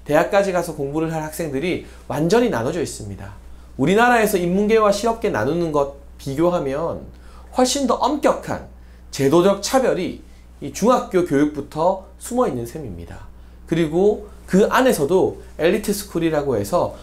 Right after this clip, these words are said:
특별히 명문대로 인정받는 대학 등이 분명히 존재하죠. 그렇기 때문에 이 상황에서 추첨으로 입시를 하게 되면 운 좋아서 내가 잘 뽑으면 하버드 가고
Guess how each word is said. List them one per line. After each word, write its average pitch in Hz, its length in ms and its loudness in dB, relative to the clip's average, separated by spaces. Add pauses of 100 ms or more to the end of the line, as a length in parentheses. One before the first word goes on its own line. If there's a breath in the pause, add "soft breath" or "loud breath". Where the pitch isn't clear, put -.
(160 loud breath)
특별히 240 460 0
명문대로 175 560 2
인정받는 156 880 -4
대학 107 320 -6
등이 165 400 -4 (220)
분명히 156 580 0
존재하죠. 139 720 -4 (400 loud breath)
그렇기 254 360 4
때문에 180 340 4
이 254 180 2
상황에서 247 580 2
추첨으로 254 540 2
입시를 190 320 0
하게 185 160 2
되면 127 460 -4 (340 loud breath)
운 240 200 6
좋아서 208 360 6
내가 143 220 6
잘 123 260 -4
뽑으면 214 380 2
하버드 202 380 2
가고 120 420 -4